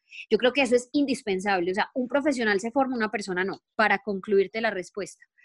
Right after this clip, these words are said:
Creería que, que es de ese modo. Y mira, a mí me tocó vivir muchas cosas en el Atanasio Girardot, que fue, pues, el estadio que se convirtió en mi casa durante cuatro años y medio,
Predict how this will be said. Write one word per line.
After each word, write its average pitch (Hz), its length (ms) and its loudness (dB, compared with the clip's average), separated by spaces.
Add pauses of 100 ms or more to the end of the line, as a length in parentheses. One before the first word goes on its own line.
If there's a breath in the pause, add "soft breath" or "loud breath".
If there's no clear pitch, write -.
(200 loud breath)
Creería 220 460 2
que, 262 260 -2
que 214 200 -2
es 196 100 -6
de 226 60 0
ese 247 180 -4
modo. 170 320 -4 (280 loud breath)
Y 262 280 -2 (180)
mira, 254 320 -2 (460)
a 254 80 0
mí 277 120 0
me 294 120 0
tocó 302 280 0
vivir 285 280 2
muchas 302 400 -2
cosas 277 300 0
en 240 100 -4
el 214 100 0
Atanasio 202 420 -2
Girardot, 196 520 0
que 226 120 -10
fue, 190 220 -2
pues, 202 300 -2 (140)
el 208 300 0
estadio 202 880 2
que 185 140 -4
se 190 100 -4
convirtió 185 380 -6
en 180 80 -2
mi 196 160 -2
casa 214 320 2
durante 185 380 -2
cuatro 202 340 0
años 202 260 -4
y 202 60 -8
medio, 170 400 -6